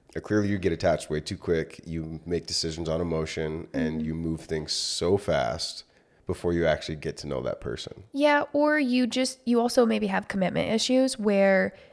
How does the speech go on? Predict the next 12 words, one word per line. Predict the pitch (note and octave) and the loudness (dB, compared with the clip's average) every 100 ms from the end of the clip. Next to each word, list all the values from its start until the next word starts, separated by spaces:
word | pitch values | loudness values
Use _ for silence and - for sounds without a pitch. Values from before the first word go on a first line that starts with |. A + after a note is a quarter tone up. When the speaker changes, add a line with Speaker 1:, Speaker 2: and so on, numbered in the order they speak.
| _ _ _ _ _ _ _ _ _ _ | _ _ _ _ _ _ _ _ _ _
Speaker 2:
you, | - G#3 G#3+ G#3 G3 F#3+ - - _ _ _ _ _ _ - - | -6 -2 0 2 0 -2 -6 -12 _ _ _ _ _ _ -16 -8
I | A3 | 2
don't, | A3+ G#3 - - - | 2 2 -6 -12 -12
<sighs> | - - - | -18 -20 -4
I | |
don't | A3+ A3+ | 0 0
even | G3+ E3 | -2 -2
know. | F#3+ G3+ | -2 -2
It's | G#3+ | -4
hard | - G#3 - | -2 -4 -2
to, | - - - - - _ _ _ | -4 -4 -12 -20 -20 _ _ _
I | A#3 | 4